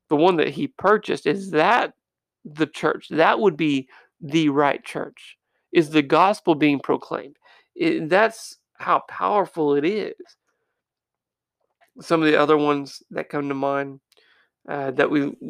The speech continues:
we kinda looked at last night and, and kinda going over today, uh, a-, and what, some of the things that come to mind and, uh, that why it's difficult for people to come to church.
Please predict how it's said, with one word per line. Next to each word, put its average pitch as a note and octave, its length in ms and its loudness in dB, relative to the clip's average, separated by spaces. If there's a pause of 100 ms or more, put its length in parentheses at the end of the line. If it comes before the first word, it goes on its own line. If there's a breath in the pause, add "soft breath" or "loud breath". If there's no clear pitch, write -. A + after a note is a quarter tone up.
(160)
we C#3+ 140 0
kinda D3+ 260 0
looked D3+ 240 2
at C#3+ 180 2
last C3 340 -2
night E3 300 4
and, C3+ 340 4
and C3+ 160 0
kinda D3 220 0
going D#3 260 4
over C#3 120 4
today, C#3+ 400 0 (400 loud breath)
uh, C#3 240 -2 (760)
a-, D3+ 260 6
and D#3 140 0 (2000)
what, E3 380 0
some G#3+ 200 2
of F#3+ 80 6
the E3 80 2
things F3 260 2
that D#3+ 80 -2
come D#3+ 200 2
to D3 60 2
mind D3 380 4
and, C#3 120 -4 (480 loud breath)
uh, C#3+ 400 4
that C#3+ 220 2
why D3 540 4
it's C#3+ 240 0
difficult D#3 500 0
for D3 120 -4
people - 280 -6
to C#3 60 -6
come C#3+ 180 -2
to C3 80 -4
church. C#3+ 280 0